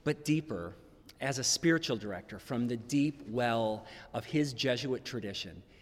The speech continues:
He taught me so much about the way of Christ, especially a more embodied spirituality.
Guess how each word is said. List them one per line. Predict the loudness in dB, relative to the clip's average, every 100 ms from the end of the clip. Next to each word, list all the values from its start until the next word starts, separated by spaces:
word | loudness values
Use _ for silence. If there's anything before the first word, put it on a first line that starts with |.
| -20 -20 -20 -10
He | -4 -2
taught | -2 -2 -4 -4
me | -4
so | 2 4 4 2 0
much | 0 -2 -4 -6 -6 -6
about | -8 -6 -8 -6
the |
way | -6 -4 -4 -4 -6
of | -12
Christ, | -14 -12 -10 -12 -14 -20 -20 -20 -20 -20 -20 -20 -10 -2
especially | 2 6 6 8 2 2
a | 2
more | 4 4 4 4 0
embodied | 0 0 0 0 0 0 -2 -6 -6
spirituality. | -6 -2 -4 -4 -8 -10 -10 -16 -18